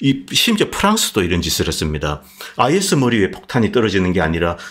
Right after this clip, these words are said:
저쪽에 가서 엉뚱하게 시리아 정부군 머리에 폭탄을 떨어뜨린 거죠. 자, 그리고 이천십육 년 미국은 무서운 짓을 저지릅니다. 이천십칠 년인가요? 이 라카댐에 벙커 버스터를 떨어뜨립니다. 자, 그리고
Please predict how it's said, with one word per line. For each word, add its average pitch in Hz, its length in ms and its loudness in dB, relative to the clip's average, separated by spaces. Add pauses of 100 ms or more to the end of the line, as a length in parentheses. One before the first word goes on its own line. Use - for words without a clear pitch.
(120)
저쪽에 170 400 0
가서 110 220 0
엉뚱하게 147 460 0
시리아 147 300 -2
정부군 123 440 0
머리에 82 260 0
폭탄을 - 400 -6
떨어뜨린 80 480 -6
거죠. 78 340 -4 (480)
자, - 160 -2
그리고 123 440 0 (380)
이천십육 160 1000 0
년 104 300 0
미국은 143 520 2
무서운 107 420 2
짓을 120 260 0
저지릅니다. 85 540 -2
이천십칠 131 560 0
년인가요? 87 540 0 (420)
이 127 80 2
라카댐에 110 840 0
벙커 147 340 -2
버스터를 90 480 -2
떨어뜨립니다. 76 760 -2 (320)
자, 160 140 0
그리고 151 420 0